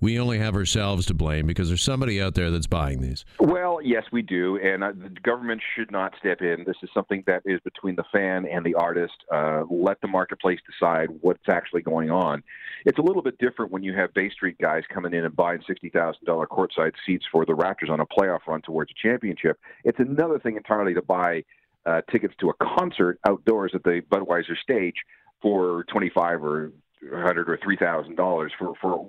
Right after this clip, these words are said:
Speaker 2: what's nothing more than just another concert. And, uh, you know, Drake's audience tends to be a whole lot younger. Uh, I don't think they have this kind of cash. Uh, there may be a few Bay Street guys that come in there and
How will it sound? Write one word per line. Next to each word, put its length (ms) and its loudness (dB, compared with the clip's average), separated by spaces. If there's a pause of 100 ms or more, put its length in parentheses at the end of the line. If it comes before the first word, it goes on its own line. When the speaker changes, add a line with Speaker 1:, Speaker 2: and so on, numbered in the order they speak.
(100)
Speaker 2:
what's 180 2 (460)
nothing 400 0
more 240 2
than 160 -8
just 180 -8
another 240 -2
concert. 500 -4 (560)
And, 460 0
uh, 120 2
you 120 0
know, 120 0
Drake's 420 0
audience 420 0
tends 260 0
to 60 -12
be 120 2
a 60 2
whole 180 0
lot 200 0
younger. 440 -2 (440)
Uh, 320 -2
I 120 -2
don't 180 -2
think 140 0
they 100 2
have 220 -2
this 200 -2
kind 140 2
of 60 -8
cash. 320 -2 (260)
Uh, 340 0
there 140 2
may 140 0
be 160 0
a 20 0
few 160 0
Bay 180 -2
Street 260 -6
guys 240 0
that 100 -10
come 120 -8
in 120 -6
there 220 -2
and 140 -6